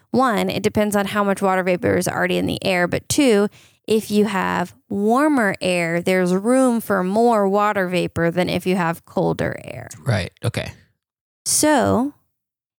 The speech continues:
Speaker 1: if you breathe out and you can see your breath, you know that the air around you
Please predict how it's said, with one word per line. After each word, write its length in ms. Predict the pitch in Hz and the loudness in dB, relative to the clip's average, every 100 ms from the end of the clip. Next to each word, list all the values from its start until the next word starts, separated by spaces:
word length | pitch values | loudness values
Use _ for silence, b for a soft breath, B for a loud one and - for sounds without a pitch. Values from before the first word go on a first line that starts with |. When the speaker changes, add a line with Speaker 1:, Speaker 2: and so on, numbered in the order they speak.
| - | -2
Speaker 1:
if 400 | 254 320 - - _ _ - | 0 0 -4 -18 _ _ -2
you 200 | 202 180 | 0 2
breathe 420 | 196 220 277 277 - | 2 4 4 2 -4
out 400 | 82 67 - - | -6 -6 -10 -8
and 100 | 208 | -2
you 100 | 196 | 0
can 180 | 190 196 | 0 -2
see 200 | - 208 | -2 0
your 140 | 226 233 | 0 0
breath, 320 | 196 - - | -2 -4 -8
you 200 | 208 202 | -2 0
know 360 | 196 202 180 190 | 0 0 -2 -4
that 180 | 196 190 | -4 -4
the 200 | 202 - | -4 -4
air 280 | 190 214 233 | -2 0 0
around 420 | 247 240 226 208 | 0 0 0 -2
you 240 | 180 156 | -6 -8